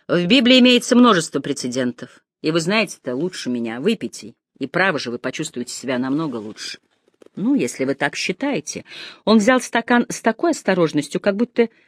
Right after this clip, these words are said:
его поднёс ему сам Вельзевул. Но я не заметил и тени колебания в том, как ловко и быстро он распорядился его содержимым, а выражение, появившееся на его лице,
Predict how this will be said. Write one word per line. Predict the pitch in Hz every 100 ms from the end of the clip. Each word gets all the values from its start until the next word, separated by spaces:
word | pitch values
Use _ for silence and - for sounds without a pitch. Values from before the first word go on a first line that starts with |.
| _ _
его | 127 185 214
поднёс | 214 202 190 269 277
ему | 285 262
сам | - 220 202 196
Вельзевул. | 160 190 165 156 131 104 92 _ - _
Но | -
я | 214 262
не | 254
заметил | 254 262 254
и | 247 262
тени | - 320 294
колебания | - 151 147 143 139
в | -
том, | 143 139
как | 143 -
ловко | 160 277 - 311
и |
быстро | 214 165 147 - 131 135
он | - 135 -
распорядился | 151 156 - 151 143 135 - -
его | 127
содержимым, | 123 123 127 120 120 120 -
а | 147
выражение, | 170 190 196 214 196
появившееся | 185 196 196 - 190 -
на | 190
его | 185 185
лице, | 185 180 - - 277